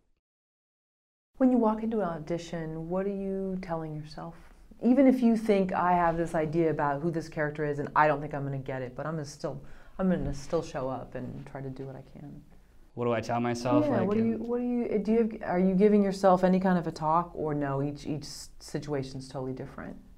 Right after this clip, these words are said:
Speaker 2: I don't think for me talks really help in that instance. Um, you know,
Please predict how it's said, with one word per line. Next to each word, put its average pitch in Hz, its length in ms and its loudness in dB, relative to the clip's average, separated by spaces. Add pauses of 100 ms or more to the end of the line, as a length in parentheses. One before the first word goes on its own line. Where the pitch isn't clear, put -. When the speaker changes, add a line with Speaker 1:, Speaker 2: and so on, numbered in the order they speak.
Speaker 2:
I - 40 -18
don't 294 220 0
think 247 180 -2
for - 180 -4
me 156 180 0
talks 147 520 0
really 131 200 -6
help 127 420 -2
in 120 120 -4
that 120 220 -4 (160)
instance. 117 720 -8 (220)
Um, 110 520 -4
you 117 120 -4
know, 110 340 -4